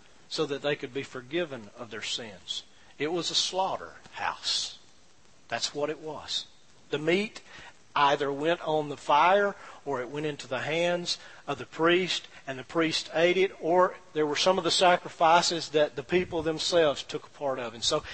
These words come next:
it, it was a slaughterhouse. It had a smell, okay? I'm not gonna get graphic or anything, but death. You could smell death there. It was a bloody place because you don't cut an animal's throat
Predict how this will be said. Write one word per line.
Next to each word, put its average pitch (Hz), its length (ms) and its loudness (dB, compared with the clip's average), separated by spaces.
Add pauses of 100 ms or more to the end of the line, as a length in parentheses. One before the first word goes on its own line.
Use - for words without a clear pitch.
(120)
it, 202 220 8
it 262 160 4
was 254 200 2
a 185 80 0
slaughterhouse. 117 1040 4 (280)
It 208 100 4
had 208 160 2
a - 40 0
smell, - 640 -2 (360)
okay? 160 300 -6 (1080)
I'm 127 120 -2
not 175 140 2
gonna 170 140 -4
get 160 160 -6
graphic 160 420 6
or 170 40 -4
anything, 180 300 0
but 175 180 -2 (500)
death. - 640 2
You 160 120 -8
could 143 140 -10
smell 170 580 4 (320)
death 117 400 -6 (220)
there. 92 320 -8 (460)
It 156 100 -2
was 190 180 6
a 208 80 10
bloody 185 600 12 (220)
place - 640 -6 (300)
because 160 340 2 (180)
you 190 140 0
don't 254 300 8
cut - 560 4 (100)
an 156 80 -2
animal's 165 520 2
throat 220 560 -2